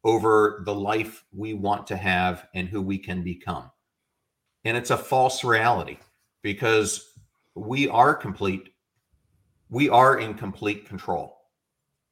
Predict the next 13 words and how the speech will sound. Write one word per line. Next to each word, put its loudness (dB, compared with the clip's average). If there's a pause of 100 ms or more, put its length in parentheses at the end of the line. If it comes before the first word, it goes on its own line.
(500)
And -2
when -4
you -8
start 2
realizing -2
that, -2 (920)
and -2
that 0
it 0
is -4
your -4
conscious -6 (200)
efforts, -2